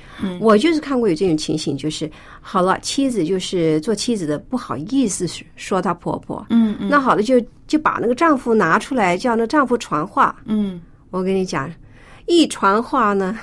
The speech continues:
Speaker 1: 问题更大了。
Speaker 2: 问题更大了。
Speaker 1: 嗯。
Speaker 2: 其实我觉得就是直接的跟他讲会比较好。
Speaker 1: 嗯，嗯。
Speaker 2: 那直接当然就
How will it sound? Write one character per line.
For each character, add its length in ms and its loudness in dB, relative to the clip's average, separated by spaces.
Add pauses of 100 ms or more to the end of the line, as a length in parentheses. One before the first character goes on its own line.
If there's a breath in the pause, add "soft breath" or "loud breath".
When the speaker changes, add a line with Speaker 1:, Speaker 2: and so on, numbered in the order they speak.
Speaker 1:
问 180 2
题 120 0
更 120 4
大 60 6
了。 60 2
Speaker 2:
问 100 4
题 260 2
更 140 6
大 280 -2
了。 200 0
Speaker 1:
嗯。 240 -6
Speaker 2:
其 160 -4
实 80 4
我 140 4
觉 180 0
得 80 2
就 140 0
是 100 0
直 240 -2
接 220 0
的 220 -2 (180)
跟 120 -6
他 140 -6
讲 240 -10
会 100 -8
比 140 -8
较 160 -10
好。 220 -10
Speaker 1:
嗯， 300 -2
嗯。 220 -10
Speaker 2:
那 160 2
直 220 0
接 160 4
当 160 0
然 120 2
就 360 0